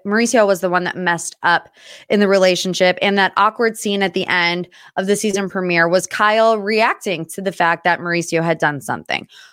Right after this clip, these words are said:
We're not privy to any of that information. All we see is them sit down and have this really awkward conversation about tattoos, about how Mauricio isn't looking at Kyle's body close enough.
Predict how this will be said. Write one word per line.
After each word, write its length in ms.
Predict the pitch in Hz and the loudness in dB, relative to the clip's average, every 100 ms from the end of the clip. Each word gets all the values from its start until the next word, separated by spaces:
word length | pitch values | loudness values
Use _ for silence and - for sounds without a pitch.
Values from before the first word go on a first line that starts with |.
| _ 202 | _ -2
We're 300 | 214 311 339 | 2 4 4
not 240 | 349 311 | 2 0
privy 260 | 269 240 233 | 0 0 -2
to 180 | - 202 | 0 0
any 180 | 196 | 0
of 60 | 185 | 2
that 180 | 180 170 | 2 2
information. 680 | 165 175 165 147 - 117 - - - - | 0 -2 -4 -6 -8 -10 -12 -20 -8 0
All 180 | 247 311 | 2 2
we 140 | 302 | -2
see 320 | 254 262 240 | -2 0 2
is 100 | 226 | 2
them 220 | 208 214 208 | 2 0 0
sit 180 | 208 | -4
down 240 | 202 190 185 | 0 0 0
and 100 | 180 | 0
have 200 | 180 175 | -2 -4
this 180 | 170 202 | -4 0
really 180 | 196 | 2
awkward 600 | 185 175 175 175 175 170 170 _ _ | 4 2 2 4 4 2 -2 _ _
conversation 840 | - 214 190 180 185 180 - 175 170 | 0 2 0 0 -2 -2 -2 -2 0
about 240 | 156 139 | 0 -2
tattoos, 760 | 151 143 - 285 262 247 240 - - - | -4 -4 -2 2 4 4 2 -6 -16 -4
about 260 | 190 180 | 0 0
how 200 | 180 180 | 2 0
Mauricio 580 | 175 175 175 170 175 160 | 0 -2 -2 -2 0 0
isn't 220 | 151 147 | 0 -4
looking 340 | 156 151 160 156 | -6 -6 -6 -4
at 160 | 143 | -6
Kyle's 380 | - 143 143 151 | -2 0 0 -4
body 400 | - 247 269 262 | 0 2 2 -2
close 400 | 208 233 214 208 | -4 -2 -2 -4
enough. 420 | 202 185 180 175 | -2 2 2 2